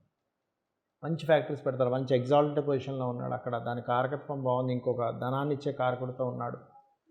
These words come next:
భూముల మూలంగా, ఫ్యాక్టరీస్ మూలంగా, తల్లిగారి నుంచి వచ్చేటువంటి భూమి మూలంగా అద్భుతంగా ఉంటుంది. పంచమంలో ఉన్నాడు కాబట్టి కొంచెం అగ్రెసివ్గా ఆలోచనలు,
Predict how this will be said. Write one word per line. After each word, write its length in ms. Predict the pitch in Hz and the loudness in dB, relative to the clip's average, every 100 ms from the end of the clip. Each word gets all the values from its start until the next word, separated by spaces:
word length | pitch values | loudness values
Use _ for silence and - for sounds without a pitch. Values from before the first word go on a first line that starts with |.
| _ - | _ -6
భూముల 340 | 131 143 147 | 0 2 2
మూలంగా, 440 | 143 135 131 131 123 | 0 -2 -2 -2 -4
ఫ్యాక్టరీస్ 560 | - 135 - 156 139 | -2 -4 -2 -4 -4
మూలంగా, 280 | 143 127 127 123 | -4 -4 -6 -6
తల్లిగారి 720 | 139 143 151 165 165 160 160 | -2 0 4 6 8 8 6
నుంచి 180 | 160 156 | 2 0
వచ్చేటువంటి 460 | 143 151 143 139 127 | 2 2 2 0 2
భూమి 300 | 127 151 156 | 4 4 4
మూలంగా 360 | 151 147 139 135 | 4 2 2 0
అద్భుతంగా 460 | 131 131 139 135 | 0 -4 -4 -6
ఉంటుంది. 300 | 135 131 131 - _ _ _ _ _ _ | -8 -12 -16 -20 _ _ _ _ _ _
పంచమంలో 560 | 160 170 190 202 196 165 | 0 2 2 2 4 2
ఉన్నాడు 320 | 139 135 139 - - _ _ | 2 -4 -8 -12 -20 _ _
కాబట్టి 180 | 185 247 | -10 -4
కొంచెం 280 | 240 202 - | -4 -4 -6
అగ్రెసివ్గా 920 | 135 143 170 160 190 180 170 202 - - | -6 0 0 0 -2 0 0 -2 -4 -2
ఆలోచనలు, 540 | 139 135 131 127 131 | 0 0 -2 -6 -8